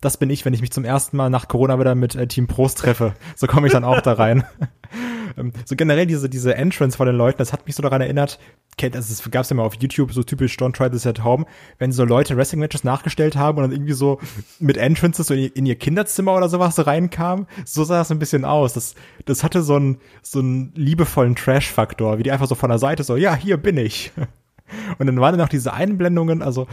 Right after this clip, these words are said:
d-, das hatte so, so YouTube zweitausendsieben Vibes. Aber im positiven <laughs> Sinne.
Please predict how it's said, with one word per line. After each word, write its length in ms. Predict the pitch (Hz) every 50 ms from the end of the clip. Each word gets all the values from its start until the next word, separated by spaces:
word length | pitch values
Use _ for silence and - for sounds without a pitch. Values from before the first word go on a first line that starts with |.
| - - - - - _ _ - -
d-, 60 | 127 - 135 147 -
das 160 | - 131 107
hatte 160 | 143 156 160
so, 280 | 147 131 135 135 135 135 - - - -
so 140 | - - 131
YouTube 520 | 117 120 123 147 170 170 - - 135 -
zweitausendsieben 840 | - - 147 147 - 139 131 127 127 123 110 120 135 131 127 120 104
Vibes. 480 | 110 107 104 110 107 - - - - - _ _ _ - - - - - - - 190
Aber 240 | 165 123 123 151 175
im 100 | 170 143
positiven 540 | - 156 156 151 139 - - 117 110 117 110
<laughs> 60 | 117
Sinne. 200 | 120 110 104